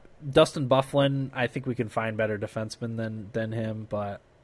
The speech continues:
David Backes will definitely be there. I don't know about Ryan Miller with, uh,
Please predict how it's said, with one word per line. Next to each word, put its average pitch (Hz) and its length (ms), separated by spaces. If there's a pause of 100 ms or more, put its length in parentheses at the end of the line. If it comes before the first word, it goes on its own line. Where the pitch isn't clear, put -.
(1900)
David 131 280
Backes 131 400
will 127 80
definitely 117 340
be 120 180
there. 117 280
I 139 120
don't 214 140
know 202 160
about 151 260
Ryan 135 280
Miller 131 340
with, 117 340
uh, 104 320